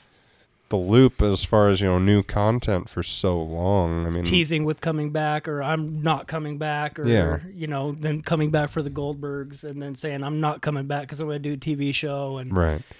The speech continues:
Speaker 1: And the last movie was twenty eleven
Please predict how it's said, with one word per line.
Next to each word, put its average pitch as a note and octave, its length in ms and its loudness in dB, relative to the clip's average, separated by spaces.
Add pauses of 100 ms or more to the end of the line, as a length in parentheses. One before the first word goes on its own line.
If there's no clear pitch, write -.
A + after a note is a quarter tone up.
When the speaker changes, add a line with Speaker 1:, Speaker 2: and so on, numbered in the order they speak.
(600)
Speaker 1:
And G#2 280 4
the G#2 60 8
last A2+ 300 6
movie A2+ 220 4
was - 380 0
twenty G2+ 300 2
eleven G2 560 2